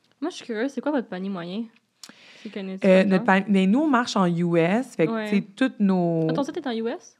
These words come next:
Speaker 2: Mon site est en U S à la base, puis maintenant, avec Shopify, ce qui est nice, c'est que tu peux changer tes markets
Speaker 1: Ouais.
Speaker 2: puis adapter tes prix selon les markets. Mais quand j'ai commencé,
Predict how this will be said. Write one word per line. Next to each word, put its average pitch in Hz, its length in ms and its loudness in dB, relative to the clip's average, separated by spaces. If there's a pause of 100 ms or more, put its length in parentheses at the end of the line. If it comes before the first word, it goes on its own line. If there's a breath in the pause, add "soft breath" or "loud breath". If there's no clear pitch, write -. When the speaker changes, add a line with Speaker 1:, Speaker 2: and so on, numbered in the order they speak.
Speaker 2:
Mon 180 220 0
site 302 200 -4
est 320 140 0
en 226 160 4
U 190 160 2
S 247 160 2
à 208 100 2
la 170 140 4
base, 180 480 4
puis 190 140 -2
maintenant, 175 260 0
avec 254 180 0
Shopify, 202 540 -2
ce 226 60 -16
qui 202 80 -6
est 180 40 -2
nice, 180 380 -2
c'est 175 260 0
que - 340 -20
tu - 40 -20
peux 190 80 0
changer 185 320 0
tes 202 140 0
markets 196 500 2
Speaker 1:
Ouais. - 40 -20
Speaker 2:
puis 190 100 0
adapter 165 340 2
tes 180 160 -4
prix - 240 -6
selon 170 240 -2
les 170 140 -4
markets. 160 400 -4
Mais 170 240 -4
quand 226 160 0
j'ai 220 120 0
commencé, 202 680 0